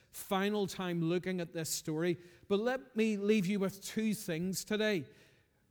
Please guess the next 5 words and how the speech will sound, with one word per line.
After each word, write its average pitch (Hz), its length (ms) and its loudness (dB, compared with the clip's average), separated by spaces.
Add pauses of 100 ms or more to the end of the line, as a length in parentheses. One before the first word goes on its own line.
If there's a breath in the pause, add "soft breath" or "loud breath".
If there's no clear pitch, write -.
(760)
Let's - 280 -6
think 247 260 2
about 202 320 0
Joseph's 220 640 0
grace 165 800 -2